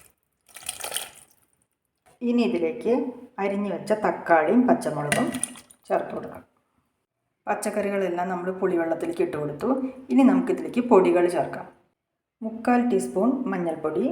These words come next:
രണ്ട് ടീസ്പൂൺ മുളക് പൊടി, രണ്ട് ടീസ്പൂൺ മല്ലിപ്പൊടി,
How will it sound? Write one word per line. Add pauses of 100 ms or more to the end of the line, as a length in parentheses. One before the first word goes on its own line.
(1700)
രണ്ട് (120)
ടീസ്പൂൺ (560)
മുളക്
പൊടി, (1120)
രണ്ട്
ടീസ്പൂൺ (420)
മല്ലിപ്പൊടി,